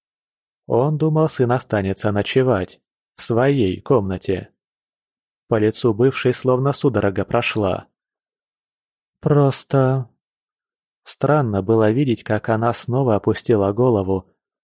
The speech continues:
а потом сразу вскинула, рыжая грива качнулась. «Мы собираемся посидеть с девочками в кафе. Мне нужно точно знать, к какому часу возвращаться». А он внезапно почувствовал, как огнем в груди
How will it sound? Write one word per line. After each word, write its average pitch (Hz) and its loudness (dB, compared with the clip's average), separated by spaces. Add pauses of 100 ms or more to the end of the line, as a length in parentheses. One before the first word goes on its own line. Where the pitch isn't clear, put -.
(140)
а 127 0
потом 123 0
сразу 107 0
вскинула, 98 -2 (360)
рыжая 120 4
грива 110 2
качнулась. 104 -4 (920)
«Мы 175 4
собираемся 151 2
посидеть 156 -2
с 113 -4
девочками 120 2
в - -6
кафе. 107 -2 (480)
Мне 156 4
нужно 147 2
точно 139 2
знать, 120 -2
к - -20
какому 165 2
часу 120 0
возвращаться». 127 0 (1400)
А 113 0
он 165 4
внезапно 151 2
почувствовал, 113 2
как 113 -2
огнем 113 0
в 101 -6
груди 110 2